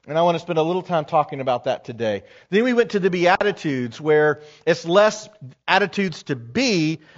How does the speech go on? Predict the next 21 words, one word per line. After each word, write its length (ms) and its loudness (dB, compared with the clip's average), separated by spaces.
as 240 2
much 340 2
as, 640 4
"If 160 -2
you 220 -4
are 300 4
these 240 -2
attitudes, 580 -2
the 80 -10
kingdom 380 -6
is 100 -6
yours." 680 -6
So 160 4
at 80 0
times, 640 2
uh, 180 6
we 180 0
make 260 2
it 80 4
about 340 2
effort 560 0